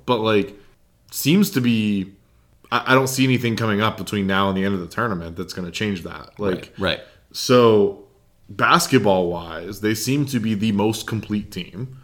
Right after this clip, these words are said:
Speaker 1: Houston, how hurt is Marcus Sasser, right? Like, if that's a long-term issue, they just became a lot more vulnerable. If not, then sure, they're probably right up there with Bama. But Kansas is inconsistent. Purdue,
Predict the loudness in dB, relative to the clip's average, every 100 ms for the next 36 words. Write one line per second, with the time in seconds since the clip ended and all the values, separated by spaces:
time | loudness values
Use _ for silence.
0 | -20 _ _ 0 2 2 0 0 0 -6
1 | 0 4 4 2 0 2 0 0 0 -2
2 | -4 -6 -6 -10 -14 -20 -10 -2 0 2
3 | 2 2 0 0 2 2 2 0 2 0
4 | 0 -2 -2 -4 -2 0 0 -2 -6 -4
5 | -4 -2 -4 -4 -6 -6 -10 -10 -14 -14
6 | -12 -14 -16 -20 -6 -2 0 2 4 2
7 | 2 0 2 2 2 2 2 2 2 0
8 | -2 -2 -2 -2 -4 -4 -4 -4 -6 -10
9 | -18 _ _ 2 2 2 0 0 -4 -4
10 | -2 -2 -2 -4 -2 -4 -4 -8 -8 -14
11 | _ _ _ _ -4 0 4 4 2 0
12 | -8